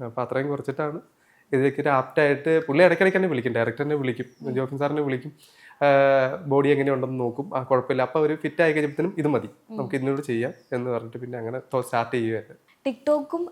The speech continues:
Speaker 2: ആ, റീൽസും അല്ലാതെ ഇതിനു മുമ്പ് എപ്പോഴെങ്കിലും ആരെങ്കിലും പറഞ്ഞിട്ടുണ്ടോ മമ്മൂക്കാടെ ഒരു ചായ ഉണ്ട് അല്ലെങ്കിൽ അങ്ങനെ എന്തെങ്കിലും പറഞ്ഞിട്ടുണ്ടോ?
Speaker 1: ഇല്ലില്ല, അങ്ങനെ ആരും പറഞ്ഞില്ല. ഈ, അതിപ്പോ നമ്മളിപ്പോ ഈ വീഡിയോ ചെയ്യുന്നുണ്ടെങ്കിൽ പോലും പുറത്ത് കണ്ടു കഴിഞ്ഞാൽ ആൾക്കാർ അങ്ങനെയൊന്നും പറയാറില്ല.
Speaker 2: ഇല്ല.
Speaker 1: കാരണം ദേ മമ്മൂക്കാടെ ഒരു ഗ്രൂപ്പ് പോകുന്നു, അല്ലെങ്കിൽ മമ്മൂക്കാനെ പോലെ ഒരാൾ പോകുന്നു,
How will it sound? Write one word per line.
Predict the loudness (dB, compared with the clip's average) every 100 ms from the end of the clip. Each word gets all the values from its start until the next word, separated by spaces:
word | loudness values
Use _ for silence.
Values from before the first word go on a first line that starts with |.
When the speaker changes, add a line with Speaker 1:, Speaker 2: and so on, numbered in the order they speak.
| -4
Speaker 2:
ആ, | -2 0
റീൽസും | 0 0 0 -4 -4
അല്ലാതെ | -4 -2 -2 -2
ഇതിനു | -2 -2 -2
മുമ്പ് | -2 -2 2 2
എപ്പോഴെങ്കിലും | 2 0 -2 0 0
ആരെങ്കിലും | 0 -2 -2 0 0
പറഞ്ഞിട്ടുണ്ടോ | 0 -2 -6 -6 -6
മമ്മൂക്കാടെ | -6 -6 -4 0 2
ഒരു | 0 -2
ചായ | -4 -6 -4 -6 -8
ഉണ്ട് | -10 -12 -14 -18 -20
അല്ലെങ്കിൽ | -14 -12 -10 -10
അങ്ങനെ | -8 -6
എന്തെങ്കിലും | -4 -2 -2 0
പറഞ്ഞിട്ടുണ്ടോ? | -2 -4 -8 -10 -6 0
Speaker 1:
ഇല്ലില്ല, | 0 2
അങ്ങനെ | 0 -2 -4
ആരും | -4 -4
പറഞ്ഞില്ല. | 2 2
ഈ, | 4
അതിപ്പോ | 0 0 -6 -8 -4 0
നമ്മളിപ്പോ | 2 2 2
ഈ | 0
വീഡിയോ | 0 0 2
ചെയ്യുന്നുണ്ടെങ്കിൽ | 2 2 2 0 0 0
പോലും | 0 0
പുറത്ത് | 0 -2 -2
കണ്ടു | -2
കഴിഞ്ഞാൽ | -2 -2
ആൾക്കാർ | -2 -2 -4
അങ്ങനെയൊന്നും | -4 -4 -2
പറയാറില്ല. | -2 0 -2 -2 -6 -6
Speaker 2:
ഇല്ല. | -6 -6 -4 0
Speaker 1:
കാരണം | 2 2 0 4
ദേ | 4
മമ്മൂക്കാടെ | 2 -2 -2 0 2
ഒരു | 4 2 2
ഗ്രൂപ്പ് | -2 0
പോകുന്നു, | 0 0 0
അല്ലെങ്കിൽ | -2 -2
മമ്മൂക്കാനെ | -4 -4 -4
പോലെ | -2 -2
ഒരാൾ | 0 -2
പോകുന്നു, | -4 -6 -6 -10